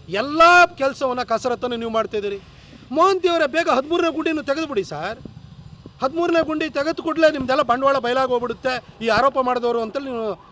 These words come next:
ಸುಮ್ಮನೆ ಆಗಿದ್ದೀರಾ. ಆಯ್ತು, ಒಂದು ವೇಳೆ ತಪ್ಪೇ ಆಗಿದೆ ಅಂತ ತಿಳ್ಕೊಳ್ಳೋಣ, ನಾವೇನು ಆರೋಪಿಗಳನ್ನ ಅಥವಾ ಅಪರಾಧಿಗಳನ್ನ, ಆ ಥರ ಕೆಲಸವನ್ನ ಮಾಡಿದವ್ರನ್ನ ನೀವು ಪ್ರೊಟೆಕ್ಟ್ ಮಾಡಿ ಅಂತ ಹೇಳಲ್ಲ. ಬೇಗ ಮುಗಿಸಿ ಸರ್. ಪ್ರತಿನಿತ್ಯ ಮೀಡಿಯಾ ಟ್ರಯಲ್ ಮಾಡಿ ಮಾಡಿ ಆಯ್ತು. ಅಲ್ಲಿವರೆಗೂ ಕೂಡ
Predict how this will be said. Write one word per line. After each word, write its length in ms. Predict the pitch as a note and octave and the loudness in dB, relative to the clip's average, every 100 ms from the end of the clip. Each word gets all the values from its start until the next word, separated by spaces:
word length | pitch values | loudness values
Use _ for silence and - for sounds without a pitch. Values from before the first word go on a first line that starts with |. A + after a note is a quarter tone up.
| - | -10
ಸುಮ್ಮನೆ 200 | C4+ C4+ | -4 -2
ಆಗಿದ್ದೀರಾ. 400 | A3+ D#3+ C3+ A#2 - - - - - | -2 -4 -8 -12 -18 -20 -20 -20 -4
ಆಯ್ತು, 240 | D4+ F4 D4+ | 0 0 0
ಒಂದು 180 | D#4 | 0
ವೇಳೆ 120 | D#4 C#4+ | 0 0
ತಪ್ಪೇ 300 | C#4+ - E4+ | -2 2 4
ಆಗಿದೆ 300 | D#4+ D#4 C#4+ | 4 2 -6
ಅಂತ 140 | C4+ | -8
ತಿಳ್ಕೊಳ್ಳೋಣ, 460 | B3+ A#3+ A#3+ A#3 G3 C#3+ - - | -8 -6 -2 -2 -4 -8 -14 -6
ನಾವೇನು 400 | G#3 C4 C#4+ D4 | 0 2 2 0
ಆರೋಪಿಗಳನ್ನ 600 | A3 C#4 C#4 C4 C4 B3 B3 A#3+ - - - - A3 | 2 2 2 0 -2 0 -2 -2 -6 -14 -14 -6 -2
ಅಥವಾ 200 | C4 A3+ | 2 2
ಅಪರಾಧಿಗಳನ್ನ, 680 | B3+ D4 C#4 B3+ B3+ B3 A#3+ A#3 - - - - | 2 2 2 -2 -4 -2 -2 -4 -8 -12 -14 -4
ಆ 80 | G#3+ | -2
ಥರ 140 | B3+ | -2
ಕೆಲಸವನ್ನ 400 | A3+ B3 C4 D4+ | -2 -2 -2 -2
ಮಾಡಿದವ್ರನ್ನ 500 | C#4+ C4 C4+ B3+ B3 | 0 0 0 -2 -2
ನೀವು 140 | A#3+ - | -6 -2
ಪ್ರೊಟೆಕ್ಟ್ 280 | B3 E4 E4+ | 0 0 0
ಮಾಡಿ 200 | D4+ B3+ | 0 0
ಅಂತ 140 | B3 A3 | -2 -2
ಹೇಳಲ್ಲ. 240 | G#3+ F3 C3+ - - - | -2 -2 -6 -12 -20 -8
ಬೇಗ 200 | E3 C#4+ | -2 0
ಮುಗಿಸಿ 320 | C#4 A3 - G#3+ | 0 -2 -8 -10
ಸರ್. 260 | D#3+ C#3 | -10 -10
ಪ್ರತಿನಿತ್ಯ 1040 | B2+ G3+ B3 - C4+ B3+ A#3+ G#3 A3+ - B3 A#3 | -8 -8 -8 -10 -12 -8 -6 -6 -10 -6 -4 -2
ಮೀಡಿಯಾ 360 | G3 G#3+ A3 | -4 -4 -2
ಟ್ರಯಲ್ 380 | G#3+ F3+ F#3+ F#3 | -4 -4 -4 -4
ಮಾಡಿ 320 | F3 F#3 G3 | -4 -2 -2
ಮಾಡಿ 320 | F#3 E3+ D#3+ C#3 - - - | -2 -4 -6 -12 -20 -20 -4
ಆಯ್ತು. 300 | C#4 C#4+ A3 | -2 0 -2
ಅಲ್ಲಿವರೆಗೂ 680 | G#3+ D#4 D#4+ C4 G#3 G3 F3 | 0 0 0 0 0 -4 -4
ಕೂಡ 220 | F#3 F3+ | -4 0